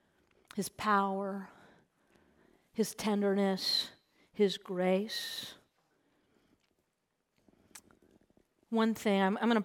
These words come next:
make about three observations as we go through this passage, and the first one is this, that what this told me as I was sitting in this was that, um, I'm not just an heir of God, I'm an intimate heir of God,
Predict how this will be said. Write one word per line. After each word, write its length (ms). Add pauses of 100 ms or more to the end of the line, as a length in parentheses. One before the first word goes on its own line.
make 240
about 340
three 240
observations 720
as 140
we 100
go 180
through 220
this 160
passage, 500
and 80
the 60
first 320
one 160
is 140
this, 360 (1300)
that 120
what 180
this 360 (360)
told 400
me 160
as 120
I 120
was 120
sitting 340
in 80
this 260
was 160
that, 180 (560)
um, 260 (600)
I'm 160
not 240
just 260
an 120 (160)
heir 340
of 220
God, 540 (320)
I'm 180
an 100 (140)
intimate 720
heir 240
of 160
God, 400